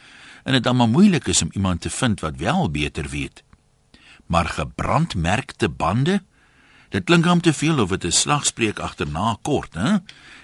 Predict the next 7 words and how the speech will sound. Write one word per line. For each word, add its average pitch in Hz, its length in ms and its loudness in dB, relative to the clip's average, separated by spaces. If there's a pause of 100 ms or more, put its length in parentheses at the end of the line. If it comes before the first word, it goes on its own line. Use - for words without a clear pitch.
Iets 151 220 2
soos 135 380 4 (360)
die 101 140 2
moderne 147 600 2
staker 117 580 2
se 110 160 2
keuse. 87 560 0